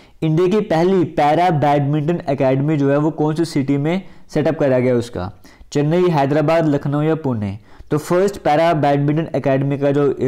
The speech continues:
सेटअप है वो लखनऊ में करा गया। ऑप्शन नंबर सी यहाँ पर करेक्ट आंसर हो जाएगा।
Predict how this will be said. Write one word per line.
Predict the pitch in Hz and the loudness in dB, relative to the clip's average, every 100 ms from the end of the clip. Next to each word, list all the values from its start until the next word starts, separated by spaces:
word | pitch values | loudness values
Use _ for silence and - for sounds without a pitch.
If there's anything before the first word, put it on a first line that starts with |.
| 123 120 - - | 0 0 -2 -6
सेटअप | - 131 139 | -4 -2 0
है | 143 | 0
वो | 151 | 2
लखनऊ | 160 135 135 135 | 0 0 -2 -2
में | 135 | -2
करा | 127 123 | 0 0
गया। | 127 156 | 2 0
ऑप्शन | - 120 - | 0 -4 -4
नंबर | 127 127 | -4 -4
सी | 127 120 | -4 -2
यहाँ | 123 | -2
पर | 120 | -2
करेक्ट | 120 127 139 | -2 -2 -2
आंसर | 147 147 147 117 | -2 0 0 0
हो | 143 | 0
जाएगा। | 139 143 170 | 0 2 0